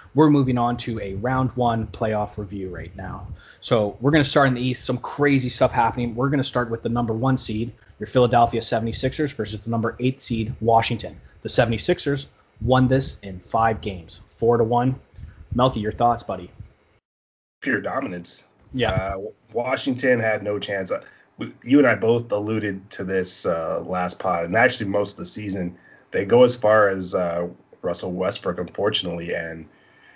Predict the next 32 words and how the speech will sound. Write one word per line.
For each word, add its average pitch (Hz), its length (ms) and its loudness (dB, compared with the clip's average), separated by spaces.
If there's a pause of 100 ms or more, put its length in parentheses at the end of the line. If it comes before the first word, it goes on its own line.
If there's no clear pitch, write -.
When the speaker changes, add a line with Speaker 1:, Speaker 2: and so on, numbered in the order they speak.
(180)
Speaker 2:
Westbrook, 107 920 4 (240)
he's 104 480 -8
great 113 380 0
for, 117 120 4
like, 104 200 2
a 92 80 -2
game 104 260 -6
or 104 80 0
two, 113 300 0
but 92 160 0
he, 90 80 -4
then 90 180 -2
he's 87 140 -8
horrible 107 520 6
for 92 200 -10
four 101 400 0
or 90 60 0
five, 85 500 -2
and 82 160 -10 (500)
nobody 127 320 8
could 120 220 0
guard 107 240 2
Embiid. 104 480 -4
Like, 90 260 -2
Embiid 98 360 -6
is 95 360 -8
just - 140 -14
a 87 40 -8 (100)
physical 95 440 -2
specimen. 107 800 -2 (540)
Uh, - 360 -2 (540)
yeah, 95 340 2